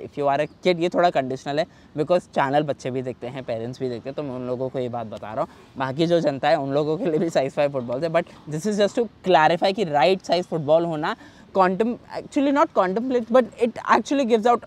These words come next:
a lot, मतलब आपके कॉन्फिडेंस के ऊपर when you initially start playing football कि बॉल उठ रही नहीं है, गलत मार रहा हूँ, ये कर रहा हूँ। So choosing the right size of football is also very essential। Next point is the right usage।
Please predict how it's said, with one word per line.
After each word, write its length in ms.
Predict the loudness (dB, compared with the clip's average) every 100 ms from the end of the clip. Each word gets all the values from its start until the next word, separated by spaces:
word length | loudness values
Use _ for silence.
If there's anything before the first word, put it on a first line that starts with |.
| 4
a 80 |
lot, 340 | 4 8 6 6
मतलब 200 | 0 -2
आपके 240 | 0 0 -4
कॉन्फिडेंस 480 | -4 -4 -4 -4 -4
के 80 |
ऊपर 160 | -4 -2
when 180 | -2 -2
you 80 | -4 -6 -6
initially 400 | -6 -6 -6 -4
start 260 | -2 -4 -4
playing 180 | -6 -6 -6
football 240 | -2 -4 -4 -18 _
कि 60 | 0
बॉल 180 | 2
उठ 180 | 2 0
रही 140 | -4 -2
नहीं 180 | -2
है, 80 | -4 -2
गलत 280 | 0 0
मार 180 | -4 -4
रहा 100 | -4
हूँ, 80 | -4
ये 100 | -6
कर 140 | -4
रहा 100 | -4 -4
हूँ। 80 | -8
So 60 | -6
choosing 300 | -4 -2 -2
the 80 | -2
right 240 | -2 -2
size 160 | -4 -6
of 60 | -6
football 260 | -6 -2 -2 -4 -8 -2
is 100 | 2
also 220 | 2 2 0
very 220 | 0 -2 -4 -10
essential। 460 | -12 -14 2 2 2 0 4
Next 220 | 4 6 4
point 340 | 4 0 2 2
is 120 | 4 4
the 80 | 4
right 340 | 8 8 6 2 -6 -2
usage। 460 | -2 2 2 0